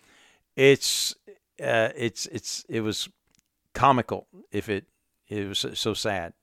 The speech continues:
It really was. And has President Trump improved our situation, our standing? Well, yes, he has dramatically. Um, his stand against isis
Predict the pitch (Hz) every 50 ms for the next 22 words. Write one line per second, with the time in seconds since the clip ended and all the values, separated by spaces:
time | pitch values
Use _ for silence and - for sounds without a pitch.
0 | _ _ - 101 104 104 104 104 101 95 95 92 90 - - - - - _ _
1 | _ _ _ _ _ _ _ - - _ _ _ _ _ _ _ _ _ _ _
2 | _ - - 123 123 123 120 123 120 120 120 117 120 123 - - _ - 110 143
3 | 160 156 - - - - _ _ _ _ - 185 - - - 160 175 160 185 147
4 | - - - 160 160 - - 117 110 - - - 139 143 147 147 139 - - -
5 | 127 120 120 120 113 - - - - 127 117 - - 123 113 107 110 104 107 104
6 | - - - 95 - - _ _ _ _ _ - 98 98 92 - - - 113 104
7 | 98 92 82 82 - - 95 101 110 120 127 143 139 - _ _ _ - 107 107
8 | 98 82 78 - - - 107 87 92 90 85 80 - - 98 95 92 87 87 82
9 | 85 - - 80 73 - _ _ _ _ _ _ _ - - - _ _ _ _
10 | _ _ _ _ _ _ _ _ - - - 95 92 90 85 82 80 82 92 -
11 | _ _ _ _ _ _ _ _ _ _ _ _ - - - - 127 131 113 -
12 | - - 139 135 143 143 135 127 104 127 123 113 - - - - - 117 110 117
13 | 117 107 - - - 85 78 - - - -